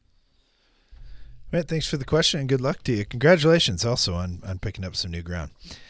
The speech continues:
This one from Adam. He said, "I want to reach out, see if you guys had dates or details on the next soil fertility training with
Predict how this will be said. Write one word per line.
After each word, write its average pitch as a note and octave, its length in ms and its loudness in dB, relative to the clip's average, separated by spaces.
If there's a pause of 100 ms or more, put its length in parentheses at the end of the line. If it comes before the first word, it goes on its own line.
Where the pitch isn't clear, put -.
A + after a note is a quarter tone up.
(400)
This E3 240 0
one G#3+ 160 4
from E3 260 0
Adam. F#3+ 460 6
He D#3 160 4
said, D#3+ 400 4 (520)
"I A#2+ 40 -4
want E3 160 2
to E3+ 80 2
reach D3+ 260 4
out, E3 220 4
see - 100 0
if C3 60 -4
you - 60 -4
guys C#3 240 4
had A#2+ 260 0
dates C#3+ 420 0
or B2 220 2
details A2+ 760 0
on G2 420 -2
the G2 140 -6
next G#2 360 -2
soil A#2+ 340 2
fertility G#2 580 -4
training G2 580 -4
with F#2 300 -8